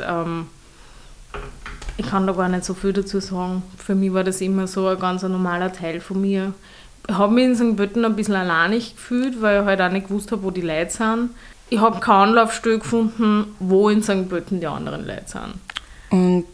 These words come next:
Speaker 2: hättest du jetzt eine Anlaufstelle oder wüsstest du eine?
Speaker 1: Nein.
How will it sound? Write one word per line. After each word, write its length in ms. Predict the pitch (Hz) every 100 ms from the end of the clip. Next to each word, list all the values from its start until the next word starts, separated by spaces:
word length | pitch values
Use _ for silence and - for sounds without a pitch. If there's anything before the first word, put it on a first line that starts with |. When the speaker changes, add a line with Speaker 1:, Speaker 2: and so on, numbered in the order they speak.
| - -
Speaker 2:
hättest 500 | - 196 190 262 -
du 40 | 214
jetzt 380 | 175 170 - 175
eine 100 | 147
Anlaufstelle 800 | 165 170 175 - - 185 240
oder 460 | 247 202 196 185 180
wüsstest 560 | 214 - - 220 - 233
du 260 | 233 233
eine? 280 | 190 190 190
Speaker 1:
Nein. 260 | 262 165